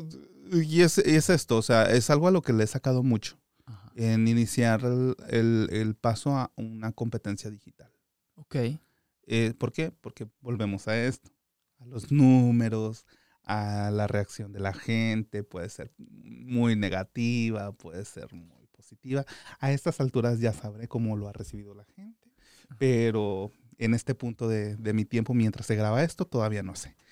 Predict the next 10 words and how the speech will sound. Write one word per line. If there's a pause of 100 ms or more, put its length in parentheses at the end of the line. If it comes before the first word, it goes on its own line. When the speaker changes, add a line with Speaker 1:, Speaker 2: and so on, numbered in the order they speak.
(160)
Speaker 2:
Ajá.
Speaker 1:
Este,
mm, (140)
sí, (100)
eh, (1800)
decido
hacer
el
formato
digital,